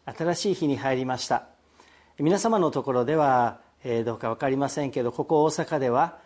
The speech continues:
えー、十月の入りはまだ暑かったです。けれども、十日ぐらいすると一気に、え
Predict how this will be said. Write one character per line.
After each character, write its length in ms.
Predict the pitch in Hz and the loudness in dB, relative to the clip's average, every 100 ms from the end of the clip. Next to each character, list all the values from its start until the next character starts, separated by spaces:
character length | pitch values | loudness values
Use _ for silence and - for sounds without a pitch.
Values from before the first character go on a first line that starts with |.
| _ _ | _ _
え 300 | 131 117 113 113 | -6 -2 -2 0
ー、 20 | |
十 200 | 131 160 | 2 2
月 460 | 165 165 160 151 | 2 0 2 4
の 100 | 147 | 2
入 320 | 143 156 160 165 | 0 2 2 4
り 100 | 160 | 4
は 280 | 123 - 131 | 4 0 -2
ま 160 | 147 | 0
だ 240 | 135 123 120 | 2 0 -2
暑 180 | - | -6
か 120 | - 170 | -4 -2
っ 60 | |
た 120 | 143 | 0
で 100 | 117 | 0
す。 220 | 117 - - _ _ _ | -2 -8 -18 _ _ _
け 80 | - | 2
れ 60 | 160 | 4
ど 60 | |
も、 140 | 139 131 | 4 2
十 180 | 170 170 | 2 2
日 160 | 170 | 2
ぐ 80 | 175 | 2
ら 100 | 160 | 2
い 60 | 131 | 0
す 100 | 123 | -2
る 120 | 120 | 0
と 120 | 117 | 2
一 120 | 175 - - | 2 0 -8
気 160 | 247 220 | 0 4
に、 300 | 156 - - _ - | 4 2 -8 _ -2
え 300 | 127 120 | 2 4